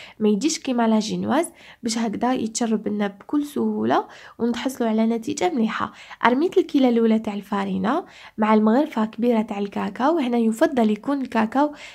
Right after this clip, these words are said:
البني، يعني هذاك الكلاغ، بيسك هذا يطلق المروريه،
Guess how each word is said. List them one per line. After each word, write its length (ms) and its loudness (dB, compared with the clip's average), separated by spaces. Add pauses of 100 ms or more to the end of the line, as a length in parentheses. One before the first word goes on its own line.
(140)
البني، 580 2 (240)
يعني 260 2
هذاك 320 2
الكلاغ، 420 -2 (100)
بيسك 240 -6
هذا 260 0
يطلق 340 -4
المروريه، 760 0